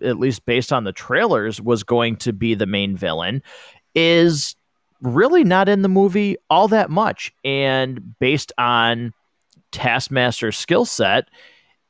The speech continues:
it's the same things that we've seen, but it's, you know, he has some cool things where he reenacts, like, Black Panther, you know,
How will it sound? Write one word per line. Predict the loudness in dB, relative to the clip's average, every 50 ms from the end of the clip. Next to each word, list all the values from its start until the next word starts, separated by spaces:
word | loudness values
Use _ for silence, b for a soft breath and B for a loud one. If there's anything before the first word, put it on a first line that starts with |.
| _ _
it's | 2 2 2 2 0 -6 -12 -12 -12 -16 _ _ _
the | -2 0 2 2
same | 2 2 0 0 2 2 2 0 0
things | 0 0 0 2 2
that | 0 0 0
we've | -2 -4 -4 -4
seen, | -8 -6 -4 -2 -2 0 -2 -2 -2 -2
but | -2 -2 -2 -4 _ _ 0
it's, | 0 0 0 -4 -12 -14 -16 b b b b b b b b b _
you | 0 4
know, | 4 4
he | 4 4 4 6
has | 6 4 4 2
some | 0 -2 -4
cool | -2 0 0 0 2
things | 2 0 0 0 -4 -4
where | -2 -2 -2
he | -2 -4 -6
reenacts, | -4 -4 -4 -2 -2 -2 0 0 -2 -2 -4 -4 -2
like, | 0 0 0 0 -2 -6 _ _
Black | -4 -2 -2 -4 -4
Panther, | -4 -2 -2 -2 -2 -2 0 0 0 0 -2 -6 -8 -10
you | -8 -6
know, | -4 -4